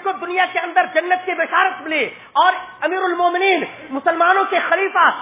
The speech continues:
لیکن بیٹے نے کہا کہ دین کا معاملہ ہے، ہاں میرے باپ کی بات نہیں مانی جائے گی۔ اللہ کے رسول صلی اللہ علیہ وسلم کی بات مانی جائے گی۔ تو اس طرح سے جہاں کہیں بھی انہوں نے دیکھا کہ اگر کوئی شخص دین کے کسی حکم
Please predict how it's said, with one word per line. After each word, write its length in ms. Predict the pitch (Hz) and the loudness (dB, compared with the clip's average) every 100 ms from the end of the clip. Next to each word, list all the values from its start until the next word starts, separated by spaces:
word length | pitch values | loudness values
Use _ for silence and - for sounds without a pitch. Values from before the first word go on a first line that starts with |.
| - | -10
لیکن 380 | 196 302 311 294 | 0 2 2 0
بیٹے 280 | 277 277 277 | 0 0 -2
نے 120 | 269 | -2
کہا 340 | 262 240 285 240 - - | 0 4 4 2 -4 -4
کہ 80 | 277 | -2
دین 280 | 285 370 339 | 0 -2 0
کا 100 | 311 | 2
معاملہ 380 | 285 285 269 254 | 2 2 4 4
ہے، 180 | 262 233 - - 262 | 4 2 -4 -2 4
ہاں 140 | 339 | 4
میرے 240 | 277 294 | 4 2
باپ 400 | 302 254 349 - | 2 4 2 2
کی 80 | 415 | 2
بات 260 | 370 359 349 | 2 2 2
نہیں 160 | 294 | 0
مانی 240 | 311 294 277 | 0 -2 0
جائے 220 | 269 262 | 0 0
گی۔ 100 | 277 247 - | -2 -8 -8
اللہ 200 | - 339 359 392 | -2 2 2 2
کے 80 | |
رسول 340 | 311 302 403 359 | -2 -2 -4 -2
صلی 180 | 330 311 | -2 -2
اللہ 320 | 302 302 302 | 2 2 2
علیہ 140 | 277 | 0
وسلم 380 | 269 294 294 330 | -4 -4 -4 -6
کی 140 | - 277 | -4 2
بات 260 | 269 247 | 2 2
مانی 200 | 247 233 208 | 0 0 0
جائے 220 | 214 196 | 0 -2
گی۔ 100 | 190 - - | -8 -12 -8
تو 80 | 403 | 0
اس 180 | 440 427 - | 2 0 0
طرح 180 | 349 339 | 2 2
سے 100 | 349 | 0
جہاں 400 | 349 330 302 415 427 | -2 -2 2 2 2
کہیں 220 | 349 381 | 2 2
بھی 120 | 403 | 0
انہوں 220 | 392 370 349 | 0 0 2
نے 120 | 311 | 2
دیکھا 440 | 277 262 302 339 - - - | 0 0 2 2 0 -10 -8
کہ 80 | 330 | -4
اگر 220 | 294 330 359 | -2 0 0
کوئی 180 | 339 320 - | -2 -4 -2
شخص 220 | 370 - 311 302 | -4 -4 -10 -6
دین 200 | 370 349 | -8 -6
کے 160 | 339 339 | -8 -8
کسی 240 | 330 311 | -10 -8
حکم 320 | 269 370 359 | -2 -2 -2